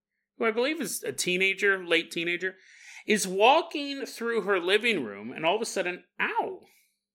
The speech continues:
What? Just stepped on something in my living room. And she looks down,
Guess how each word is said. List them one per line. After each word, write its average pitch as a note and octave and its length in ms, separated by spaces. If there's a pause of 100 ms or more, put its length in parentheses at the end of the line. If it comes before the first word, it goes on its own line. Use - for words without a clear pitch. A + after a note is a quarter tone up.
(720)
What? G#3 440 (640)
Just F#4 180
stepped F#4+ 260
on F#3+ 100
something G3+ 300
in G3 80
my F#3+ 100
living G#3+ 380
room. G2+ 320 (420)
And D#3 100
she - 160
looks B3+ 320
down, E3+ 600